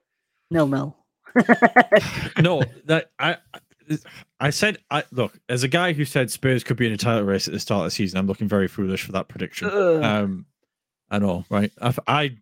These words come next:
Speaker 2: backed the Antonio Conte bus way
Speaker 1: Mm.
Speaker 2: too much at the start of last year. Um, but here we are, seven months later, and he's not here anymore, um, in the league. But there you go. Um, the one thing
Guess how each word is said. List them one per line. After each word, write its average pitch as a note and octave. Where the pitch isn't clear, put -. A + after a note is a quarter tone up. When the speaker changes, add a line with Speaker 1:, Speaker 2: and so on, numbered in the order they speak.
Speaker 2:
backed C#3+
the C3
Antonio A2+
Conte A2+
bus G#2
way D3
Speaker 1:
Mm. -
Speaker 2:
too D#3+
much D#3
at D#3
the B2
start C3+
of B2
last A2+
year. G#2
Um, A2+
but A2+
here A#2+
we G#2+
are, G2
seven A#2
months G#2+
later, G#2
and F#2+
he's G2
not G2+
here G2+
anymore, F#2+
um, F#2+
in G2+
the F#2+
league. G2
But A2
there G#2
you G2+
go. G2+
Um, A2
the C3+
one E3+
thing A2+